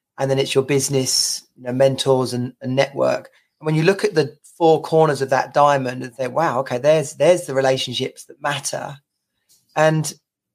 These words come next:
I think it was, it was it you and I talking last week just about the balance across the c-, the key areas of our, of our life, is that if you don't make time for everything, s-, things go wrong. It's inevitable. You can't. Uh, actually, it was on, um, it was on the Brotherhood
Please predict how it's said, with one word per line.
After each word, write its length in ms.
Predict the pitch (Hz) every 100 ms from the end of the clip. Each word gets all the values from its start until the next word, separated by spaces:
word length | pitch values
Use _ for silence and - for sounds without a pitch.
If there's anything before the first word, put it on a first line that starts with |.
| _ _ -
I 60 |
think 200 | - 233
it 40 | 156
was, 100 | 143
it 200 | 185 160
was 120 | 156
it 100 | 147
you 160 | - 185
and 80 | 202
I 100 | 202
talking 360 | 185 202 196
last 220 | 190 185 190
week 120 | 185
just 160 | 160
about 180 | 170 160
the 60 | 139
balance 560 | - 160 175 147 143
across 460 | 131 - 170 156 -
the 200 | - 143 -
c-, 160 | - -
the 120 | 147
key 320 | 139 - 165 156
areas 340 | 147 139 131
of 100 | 135
our, 300 | 135 131 131
of 180 | - 135
our 180 | 127 123
life, 520 | 170 151 135 139 _ _ _ _ - _ -
is 220 | 170 -
that 180 | 180 - - _ _ -
if 160 | -
you 80 | 190
don't 360 | 160 202 226 190
make 280 | 190 190
time 300 | - 180 180
for 100 | 165 -
everything, 760 | 180 165 - 139 143 175 160 _ _ _ _
s-, 200 | - - _ _ _ -
things 280 | 180 196 185
go 200 | 185 170
wrong. 420 | 160 160 123 117
It's 180 | 151 -
inevitable. 640 | 165 180 175 170 143 135
You 120 | 135
can't. 400 | 151 160 180 180 175
Uh, 260 | 165 180
actually, 280 | 185 180 -
it 40 | 151
was 100 | 151
on, 200 | 156 143
um, 240 | 143 139
it 40 |
was 120 | 151 143
on 140 | 143
the 80 | 139
Brotherhood 500 | 156 147 123 131